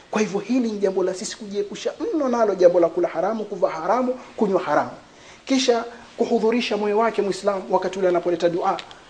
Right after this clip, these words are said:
na akawa na yakini ya kujibiwa, kwa sababu Allah Subhanahu wa Ta'ala hakubali dua ya mtu mwenye kuomba hali ya kuwa moyo wake umeghafilika, kama asemavyo Mtume sallallahu alaihi wasallam, "Ud'u Allah wa antum muqinuna bil ijaba,"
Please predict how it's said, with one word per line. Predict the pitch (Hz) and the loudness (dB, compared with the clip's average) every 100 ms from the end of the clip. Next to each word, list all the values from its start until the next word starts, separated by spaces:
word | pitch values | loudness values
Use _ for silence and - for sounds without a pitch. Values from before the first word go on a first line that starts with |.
| - - - | -20 -12 -4
na | 170 | 0
akawa | 190 190 180 | 2 4 4
na | 175 | 4
yakini | 175 175 233 208 | 2 0 -2 0
ya | 175 | 0
kujibiwa, | 175 160 165 139 127 - - | -2 -4 0 0 0 -6 -12
kwa | - | -8
sababu | 170 170 165 - | -4 0 2 0
Allah | 180 196 | -2 -2
Subhanahu | 180 - 190 | -4 -6 -4
wa | 175 | 0
Ta'ala | 190 180 | 0 0
hakubali | 175 170 156 160 | -4 -2 -2 -2
dua | 160 208 143 143 - - | -2 4 2 2 -12 2
ya | 160 170 | 4 4
mtu | 202 190 175 | -2 -4 -2
mwenye | 165 | 0
kuomba | 160 170 185 175 | 0 0 0 0
hali | - 160 151 | -6 -2 -2
ya | |
kuwa | 143 170 | 0 0
moyo | 156 147 | 2 2
wake | 165 160 | 2 2
umeghafilika, | 151 139 139 165 170 135 | -4 -4 -4 -4 -8 -6
kama | 139 135 | -4 -4
asemavyo | 131 151 156 | -4 -4 -4
Mtume | 139 165 147 | -4 -4 -4
sallallahu | 143 - | -4 0
alaihi | 160 147 - - 143 | 2 0 -2 -12 2
wasallam, | 160 165 160 139 | 4 4 2 0
"Ud'u | 151 | 4
Allah | 151 139 139 | 4 4 0
wa | |
antum | 151 143 143 | 0 -6 -6
muqinuna | 131 127 131 139 127 | -4 -4 -4 -2 -2
bil | 123 127 | -4 -8
ijaba," | 123 131 117 - | 0 2 2 -2